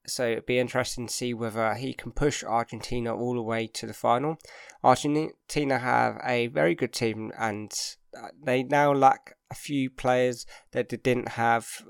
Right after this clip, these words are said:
in, like, Aguero. But they've now got more of a well-rounded team, so they look to be actually stronger and better to be able to compete in club football. And this success has already been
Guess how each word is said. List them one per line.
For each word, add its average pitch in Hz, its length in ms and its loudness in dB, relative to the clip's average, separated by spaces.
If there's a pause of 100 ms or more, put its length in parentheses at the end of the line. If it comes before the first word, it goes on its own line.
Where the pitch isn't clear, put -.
in, 107 460 -4
like, 117 180 -2
Aguero. 139 540 6 (840)
But 147 240 6 (160)
they've 131 220 4
now 143 180 8
got 135 160 4
more 131 220 6
of 117 80 -2
a 123 60 2
well-rounded 139 720 6
team, 202 360 2 (120)
so - 180 -4
they 123 320 2
look 131 340 -2
to 147 120 2
be 135 160 10
actually 120 580 0 (220)
stronger 135 420 4
and 117 140 0
better 127 280 -2
to - 160 -14
be 127 60 0
able 123 160 2
to - 80 -18
compete - 500 -4
in 113 540 -4
club 120 240 -2
football. - 460 -2 (400)
And 113 240 0
this 110 100 -2
success - 460 -2
has 113 180 -8
already 113 460 0
been 107 480 -2